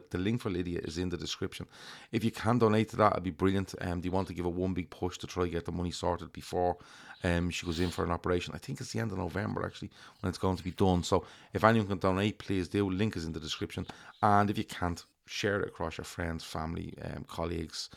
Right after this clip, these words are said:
people you like, people you don't like. It doesn't really matter. Just share it wherever you can. Uh, Andy, anything else before we go?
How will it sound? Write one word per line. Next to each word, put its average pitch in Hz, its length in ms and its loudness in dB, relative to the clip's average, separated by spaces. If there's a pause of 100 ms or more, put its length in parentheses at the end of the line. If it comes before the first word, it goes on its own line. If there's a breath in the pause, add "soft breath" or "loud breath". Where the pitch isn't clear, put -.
(300 loud breath)
people 90 260 -4
you 85 60 2
like, 82 240 0
people 87 240 -6
you 82 40 -2
don't 80 240 -2
like. 82 160 -4
It - 60 -18
doesn't 82 180 -2
really 80 140 -2
matter. 82 260 0
Just - 160 -8
share 82 220 0
it 78 80 -2
wherever 78 240 -4
you 76 120 -8
can. - 200 -16 (420 loud breath)
Uh, 107 340 8
Andy, 113 360 6
anything 101 340 2
else 90 140 -2
before 82 300 -2
we 85 80 -4
go? 78 180 -4